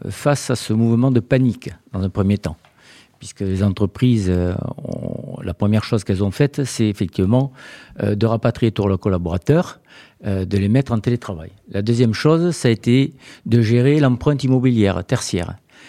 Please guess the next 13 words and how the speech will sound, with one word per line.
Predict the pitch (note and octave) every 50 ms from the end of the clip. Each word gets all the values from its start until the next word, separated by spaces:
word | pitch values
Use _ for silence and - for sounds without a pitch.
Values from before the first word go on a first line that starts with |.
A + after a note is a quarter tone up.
| - - - -
et | - G#2 F#2+
de |
dire, « | F#2 F#2+ G#2+ C3 D3 D3+ D3+
Ben, | B2+ G#2 G2
on | G2 G2
va | G2+ A2+
dérenter | G#2+ A#2 A2 A#2+ A#2+ A2 - B2
au | A2
maximum | G#2 G#2 G2 - - G#2 B2+ D3+ E3 -
ce | -
qu'on | - G#2+
peut | G#2 - C#3
dérenter. » | C3 C3 B2 A#2 F#2+ E2+ - D#2+ D2